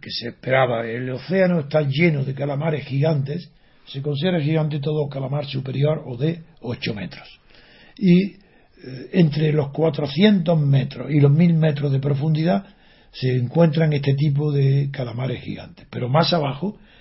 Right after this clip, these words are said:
entre mil y cinco mil, ya es que se habla de gigantes,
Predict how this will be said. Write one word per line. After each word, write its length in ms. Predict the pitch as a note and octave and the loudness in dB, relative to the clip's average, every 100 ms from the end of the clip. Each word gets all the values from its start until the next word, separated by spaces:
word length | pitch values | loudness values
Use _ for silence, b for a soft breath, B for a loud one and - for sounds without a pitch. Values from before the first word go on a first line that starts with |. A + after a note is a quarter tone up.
| b | b
entre 300 | - B2 - | -8 -6 -2
mil 160 | C#3 F3+ | 2 4
y 80 | E3 | 4
cinco 260 | E3 D#3 | 0 0
mil, 300 | D3+ E3+ G3 - b b - | 2 2 0 -6 b b -14
ya 200 | A2+ A2+ | -8 -8
es 120 | - - | -8 -8
que 140 | B2+ | -8
se 140 | - C#3 | -4 -2
habla 180 | D3 | 0
de 140 | D3 D3+ | 2 4
gigantes, 520 | E3 D#3+ D#3 D#3+ | 6 8 6 4